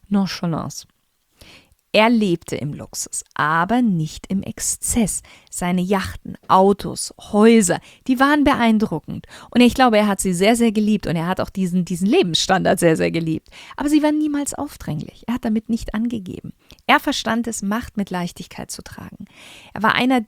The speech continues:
der mächtigsten Männer Italiens. Und doch, es schien gewisserweise so,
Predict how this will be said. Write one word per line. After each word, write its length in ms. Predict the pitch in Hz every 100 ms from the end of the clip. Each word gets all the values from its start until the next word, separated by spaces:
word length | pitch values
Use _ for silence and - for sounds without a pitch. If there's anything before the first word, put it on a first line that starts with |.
| _ 226
der 180 | 220
mächtigsten 1000 | 240 240 269 311 - - 294 - - 240 226
Männer 380 | 226 226 196 -
Italiens. 840 | - - - 165 165 170 147 - - - - - -
Und 180 | 233 -
doch, 500 | 233 285 349 113 - _ _ _ _ _ _
es 140 | 226 -
schien 360 | - 269 311 370 359 - -
gewisserweise 840 | 254 294 381 349 269 269 254 240 208
so, 340 | 202 247